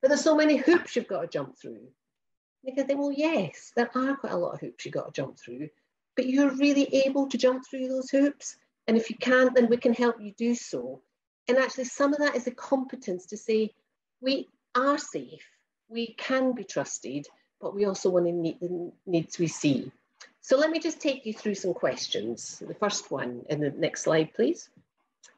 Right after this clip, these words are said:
Rachel and Jenny have already talked about it, and Ian did as well. What does your church offer already?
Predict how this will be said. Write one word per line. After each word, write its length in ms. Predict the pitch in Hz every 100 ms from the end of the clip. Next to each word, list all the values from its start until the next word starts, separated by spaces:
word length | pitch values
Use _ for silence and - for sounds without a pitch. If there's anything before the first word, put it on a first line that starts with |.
| _ _ _ _ _ _ _ _ - _ _ _ - - -
Rachel 720 | 247 262 - 269 247 240 - _ -
and 220 | 233 247
Jenny 300 | 220 214 202
have 160 | 196
already 380 | 196 185 175 165
talked 360 | - 147 - -
about 220 | 143 127
it, 140 | 139 165
and 300 | 165 165 156 _
Ian 280 | 175 151 147
did 160 | 143
as 140 | 139 131
well. 360 | 139 123 - - _ _ _ _ _
What 200 | 247 302
does 220 | 330 294
your 140 | 277 269
church 460 | - 220 175 - -
offer 520 | 185 - 160 160 156
already? 640 | 170 156 156 139 113 120